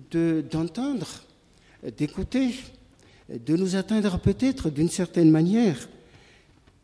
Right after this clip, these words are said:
nous pouvons toujours poser la question, qu'est-ce que c'est au juste ? D'où ça vient ? Est-ce que c'est possible ? Qui peut faire tout cela ?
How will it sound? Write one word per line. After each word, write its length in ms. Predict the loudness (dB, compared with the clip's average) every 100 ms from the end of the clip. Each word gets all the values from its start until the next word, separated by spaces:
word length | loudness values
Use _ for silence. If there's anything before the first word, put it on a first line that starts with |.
| _ -12
nous 140 | -8 -6
pouvons 320 | -6 -6 -8
toujours 420 | -10 -10 -10 -12
poser 320 | -6 -4 -4
la 120 | -6 -8
question, 380 | -10 -12 -16 -18
qu'est-ce 240 | -16 -14
que 80 | -12
c'est 180 | -12 -10
au 120 | -8
juste ? 400 | -10 -12 -16 -20 -20 -20 -20
D'où 180 | -14 -10
ça 220 | -8 -10
vient ? 400 | -10 -12 -12 -14 -18 -20 -20 -20 0
Est-ce 240 | 2 2
que 100 | 0
c'est 180 | -2 -2
possible ? 520 | -4 -6 -2 -2 -2 -6 -16 -20 _ _ -4
Qui 180 | 2 4
peut 140 | 2
faire 300 | 0 -2 -2
tout 120 | -8
cela ? 460 | -6 -2 -2 -4